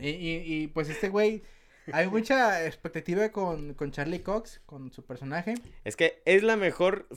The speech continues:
Speaker 2: de las mejores
Speaker 1: Es la
Speaker 2: series
Speaker 1: mejor
Speaker 2: o la
Speaker 1: es la
Speaker 2: mejor
Speaker 1: mejor
Speaker 2: serie,
Speaker 1: serie
Speaker 2: güey.
Speaker 1: junto con este, con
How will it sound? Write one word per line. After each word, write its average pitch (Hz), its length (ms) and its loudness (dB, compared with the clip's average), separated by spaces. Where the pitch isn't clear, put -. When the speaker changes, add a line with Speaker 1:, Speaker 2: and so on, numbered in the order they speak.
Speaker 2:
de 139 200 4
las 139 120 4
mejores 160 380 2
Speaker 1:
Es 185 80 6
la 175 80 6
Speaker 2:
series 185 160 8
Speaker 1:
mejor 196 160 8
Speaker 2:
o - 60 6
la 131 140 6
Speaker 1:
es - 60 4
la - 120 4
Speaker 2:
mejor - 160 6
Speaker 1:
mejor 196 120 6
Speaker 2:
serie, 113 280 4
Speaker 1:
serie 120 100 6
Speaker 2:
güey. 107 240 0
Speaker 1:
junto 160 280 -6
con 139 420 -2
este, 156 260 -10
con 120 560 -8